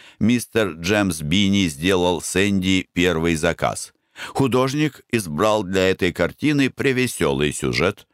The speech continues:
молодого герцога Ротсейского, умирающего с голоду в темнице. В этот период времени мистер Клейв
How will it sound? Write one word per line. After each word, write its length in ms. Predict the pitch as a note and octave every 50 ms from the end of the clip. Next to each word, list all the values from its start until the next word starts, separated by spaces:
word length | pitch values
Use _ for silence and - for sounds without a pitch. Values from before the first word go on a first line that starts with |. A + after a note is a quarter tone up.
| _ _ _ _
молодого 560 | - C3+ D3+ D3+ D3+ C3+ D3+ D3+ C#3+ C3+ B2+
герцога 680 | G#2+ F#2+ A2+ A2+ G#2+ - - A2 G#2 F#2+ F#2+ G2 F#2 -
Ротсейского, 1000 | D#2+ F#2 F#2 E2+ - - - E2 D#2 D2+ D2 - - - F#2 F#2 F#2+ F#2+ F#2 - _
умирающего 960 | - G#2+ G#2+ G2 F#2 F2 F2+ F2 E2+ F2 F2 F2 - - F2+ F2+ F2 E2+ E2+
с 80 | C#2+ C#2
голоду 540 | D2+ F2+ F#2+ G2+ F#2 F#2+ F#2 F2 F2+ F2+
в 100 | E2 -
темнице. 720 | - - F#2+ E2+ D#2+ D#2 D2 C2+ B1 - - - A#1 - - _ _ _ _ _ _ _ _ _ _ _ _
В 80 | F2+ F2
этот 360 | E2+ D2+ C2+ - C#2 B1+ -
период 480 | _ B1+ B1 B1+ C#2 D2 C#2+ C2 B1 -
времени 600 | B1+ C2 C#2 D#2 E2 E2 E2+ E2+ E2+ E2 D#2+ - - _ _ _ _ _ _ _ -
мистер 440 | B2 F3+ F#3+ - - - B2+ G#2+ F#2
Клейв 460 | - G2+ F#2+ A2 C3 D3+ D#3 C#3